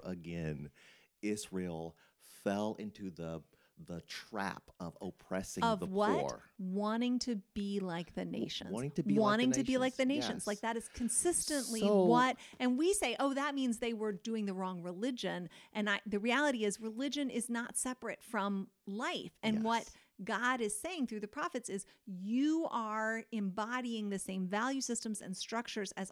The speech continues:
Speaker 2: all the other nations. And if you worship me, your life together as a community ought to look different.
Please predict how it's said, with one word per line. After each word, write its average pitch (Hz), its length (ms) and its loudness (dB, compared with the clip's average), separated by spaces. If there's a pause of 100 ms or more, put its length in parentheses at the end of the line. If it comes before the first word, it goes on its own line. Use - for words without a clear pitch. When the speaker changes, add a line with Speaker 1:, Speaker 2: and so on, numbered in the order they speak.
Speaker 2:
all 233 220 -2
the 240 140 -2
other 196 240 -2
nations. 185 400 -4
And 196 140 -8
if 190 120 -8
you 226 180 -6
worship 208 500 -8
me, 233 460 -6 (220)
your 202 260 -6
life 240 580 -8
together 202 340 -4
as 185 140 -8
a 185 40 -14
community 196 440 -8
ought 185 140 -4
to 180 80 -6
look 170 180 -8
different. 254 320 -6